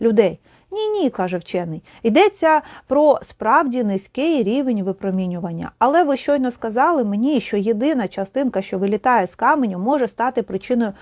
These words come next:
раку в когось. Яка ж може бути прийнятна кількість, якщо навіть одна частинка може вбити людину?"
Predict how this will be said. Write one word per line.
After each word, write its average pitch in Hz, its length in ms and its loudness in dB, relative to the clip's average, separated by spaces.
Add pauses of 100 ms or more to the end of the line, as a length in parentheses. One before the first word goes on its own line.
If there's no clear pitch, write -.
(220)
раку 226 520 4
в - 80 -14
когось. 185 480 -2 (240)
Яка 262 340 2
ж - 120 -4
може 240 220 0
бути 208 320 -2
прийнятна 233 680 0
кількість, - 540 -2
якщо 190 380 0 (200)
навіть 262 320 2
одна 226 320 0
частинка 262 540 -4
може 190 360 -4 (220)
вбити 190 520 2
людину?" 170 480 -4